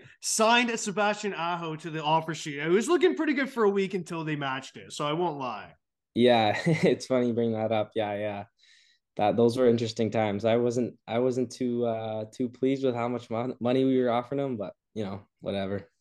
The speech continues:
Speaker 1: You know, what could have been, right? What could have been.
Speaker 2: Yeah, yeah. <laughs>
Speaker 1: Uh, who influenced you to get into hockey?
Speaker 2: Yeah, I'd, I'd probably say my parents. You know, I, uh, obviously being from Montreal, hockey's such a big sport up there. And,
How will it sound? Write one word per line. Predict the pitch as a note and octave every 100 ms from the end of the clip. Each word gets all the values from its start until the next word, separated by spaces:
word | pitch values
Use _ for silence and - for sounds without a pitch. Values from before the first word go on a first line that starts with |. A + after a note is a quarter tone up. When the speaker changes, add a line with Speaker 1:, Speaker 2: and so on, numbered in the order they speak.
| _ - - - -
Speaker 1:
You | - G3
know, | F#3+ A3+
what | A3+ A3
could | A#3+
have | G#3+
been, | C4+ D#3+
right? | F#3 B3+
What | D#3
could | D3+ E3+
have | D#3+
been. | D#3 A#2+ - _ _ _ _
Speaker 2:
Yeah, | A2+ G#2 - G#2
yeah. | G2+ A#2 - -
<laughs> | - - - _ -
Speaker 1:
Uh, | F#3+ G3
who | A3 D4+ G3+
influenced | C4 C4 G#3+ E3 -
you | D#3+
to | D3+
get | C#3+ G#3
into | D4 D#3+
hockey? | A#2+ G#2 - E2+ F2 _ _ _ _ - - - _ _ _
Speaker 2:
Yeah, | C3 C3+ C3
I'd, | A2+
I'd | C3+
probably | D#3 C#3+
say | C3 A#2
my | G#2+
parents. | - G#2 G#2+ G#2+ -
You |
know, | G#2+ G#2+
I, | G#2+ A2 A2
uh, | G#2+ A2 G#2+ G#2+ -
obviously | - A#2+ A#2+
being | B2
from | A#2+ A#2
Montreal, | A#2 A#2 A#2 A#2 A2
hockey's | A#2 A#2 A#2
such | A#2 A2+
a |
big | A2 A2+
sport | - G#2+ A2
up | A2 -
there. | A2+ A#2
And, | G#2 G2+